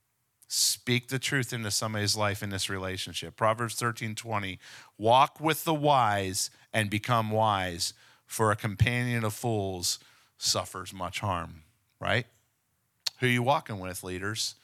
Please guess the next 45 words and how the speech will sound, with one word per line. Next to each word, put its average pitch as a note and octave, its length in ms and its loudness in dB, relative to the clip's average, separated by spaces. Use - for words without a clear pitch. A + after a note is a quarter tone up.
Who A2+ 80 2
you B2 240 2
hanging C3 400 -2
with? E2+ 380 -14
Are D#2 160 -6
they F2+ 140 -12
blending A2 380 -2
in A#2 120 -4
with A#2 120 -6
the A2+ 80 -6
world, B2 420 -4
or G#2+ 80 -4
do G#2 80 -10
you G2+ 140 -6
have G#2+ 240 -2
somebody A2+ 380 -2
that G#2 180 -2
can G#2 180 -6
love G#2 240 -2
you G#2 160 -2
enough G2+ 400 -4
to F#2+ 100 -6
hold G2+ 280 0
you G2 140 0
in F#2 80 -2
account? F2+ 440 -4
Final B2+ 340 2
thoughts. G2+ 540 0
There's G#2 240 -2
no A#2+ 120 2
magic B2+ 360 2
formula B2+ 480 0
or A2 60 2
technique A#2+ 500 -4
for - 100 -8
developing A2+ 720 -2
the G#2+ 80 -6
kind A#2 280 -2
of A#2 120 -4
relational A2 480 -2
accountability G#2+ 640 -2
that F#2+ 160 -6
we're G#2+ 100 -2
talking G#2 400 -8
about. F#2 360 -4